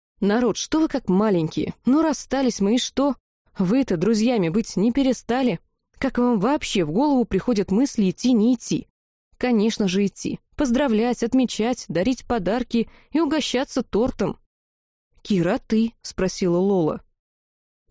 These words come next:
«А мне есть чем заняться». «Нет, Карл», — отрезала я, увидев, что напарник открыл рот и собирается возразить. «Я не маленький ребенок,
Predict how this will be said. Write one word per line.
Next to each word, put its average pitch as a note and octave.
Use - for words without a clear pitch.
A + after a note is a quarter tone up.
«А F#3
мне B3+
есть A3+
чем A3+
заняться». G3+
«Нет, B3
Карл», — F3
отрезала F3+
я, A3
увидев, A#3
что -
напарник G#3+
открыл E3+
рот G#3
и C#4+
собирается F#3
возразить. E3+
«Я E3+
не D4
маленький A#3+
ребенок, F#3+